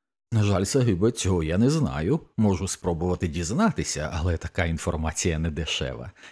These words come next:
І буде напрочуд добре, якщо я отримаю аванс, щоб покрити витрати".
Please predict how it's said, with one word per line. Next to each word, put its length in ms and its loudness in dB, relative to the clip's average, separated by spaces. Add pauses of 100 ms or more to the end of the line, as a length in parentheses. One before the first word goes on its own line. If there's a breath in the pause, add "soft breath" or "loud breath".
І 80 2
буде 240 2
напрочуд 640 0
добре, 400 2
якщо 360 0
я 120 4
отримаю 640 0
аванс, 600 -2
щоб 340 -2
покрити 400 0
витрати". 500 -4